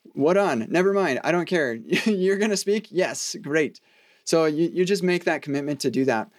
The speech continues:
If th-, that's not where you're at, then you can just tell your boss, "Hey, I learned this thing, or, "Can I do a, a brown bag?" You know, uh, bring lunch to work or whatever?"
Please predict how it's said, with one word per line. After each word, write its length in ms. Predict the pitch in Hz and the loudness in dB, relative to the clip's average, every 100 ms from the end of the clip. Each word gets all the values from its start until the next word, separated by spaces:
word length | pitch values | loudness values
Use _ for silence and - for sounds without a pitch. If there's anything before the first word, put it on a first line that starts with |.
| _ - | _ -20
If 200 | - 139 | -4 -4
th-, 140 | 143 120 | -4 -8
that's 280 | 131 147 139 | 0 0 2
not 120 | 156 | 2
where 100 | 143 | 2
you're 180 | 135 127 | 2 2
at, 180 | 143 160 | 0 0
then 120 | 135 | 0
you 100 | 127 | 0
can 220 | 127 120 | 0 -2
just 220 | 127 127 | 0 -2
tell 140 | 156 143 | 0 2
your 140 | 127 | 2
boss, 300 | 120 120 143 | 2 0 0
"Hey, 160 | 175 180 | 0 0
I 60 | |
learned 260 | 160 156 156 | 2 0 0
this 260 | 147 - | -4 -6
thing, 280 | - 185 190 | -2 0 2
or, 160 | 151 - - - 131 | 0 -4 -10 -14 -2
"Can 140 | 143 | 0
I 340 | 139 135 135 131 - - 135 | 2 2 0 -2 -12 -18 -4
do 220 | 139 139 | 0 2
a, 380 | 131 123 123 123 | 2 2 2 0
a 40 | |
brown 300 | 113 131 131 | 2 0 2
bag?" 400 | 127 120 120 117 - | 0 0 -2 -6 -6
You 140 | 131 | -2
know, 220 | 113 110 117 _ _ _ - | 0 0 -4 _ _ _ -2
uh, 220 | 117 117 | 0 2
bring 440 | 113 131 131 120 - | 2 2 2 -2 -2
lunch 320 | 131 123 - | 0 0 0
to 80 | 123 | 2
work 240 | 117 117 | 0 0
or 60 | 117 | 0
whatever?" 380 | 120 117 123 | 0 2 0